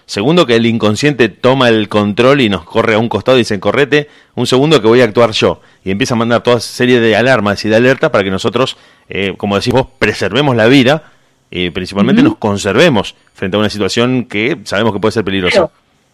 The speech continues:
Speaker 2: Claro. Lo, lo, lo interesante es que a todo eso que va pasando inconscientemente, nosotros tam-, seguimos pensando y creemos que manejamos la situación desde el pensamiento.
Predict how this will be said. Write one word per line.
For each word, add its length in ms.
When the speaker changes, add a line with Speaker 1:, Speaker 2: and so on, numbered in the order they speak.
Speaker 2:
Claro. 240
Lo, 120
lo, 120
lo 80
interesante 960
es 120
que 340
a 160
todo 300
eso 320
que 80
va 180
pasando 400
inconscientemente, 1040
nosotros 400
tam-, 180
seguimos 380
pensando 760
y 420
creemos 760
que 100
manejamos 600
la 100
situación 400
desde 220
el 80
pensamiento. 720